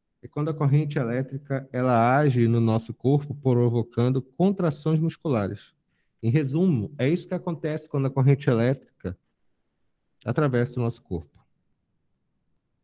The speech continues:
Essa sensação que nós temos de corrente elétrica atravessando o nosso corpo recebe o nome de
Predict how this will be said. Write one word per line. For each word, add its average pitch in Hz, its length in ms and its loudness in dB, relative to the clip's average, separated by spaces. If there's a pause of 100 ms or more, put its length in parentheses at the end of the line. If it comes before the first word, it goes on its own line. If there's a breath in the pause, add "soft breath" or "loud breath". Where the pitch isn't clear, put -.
(3250 soft breath)
Essa 226 320 4
sensação 170 920 0
que - 160 -4
nós 131 220 0
temos 131 320 0
de 117 120 -6
corrente 135 480 0
elétrica 120 380 0
atravessando 123 520 0
o 151 40 0
nosso 123 280 -2
corpo 147 420 -2
recebe 175 420 0
o 180 40 4
nome 156 280 4
de 143 320 0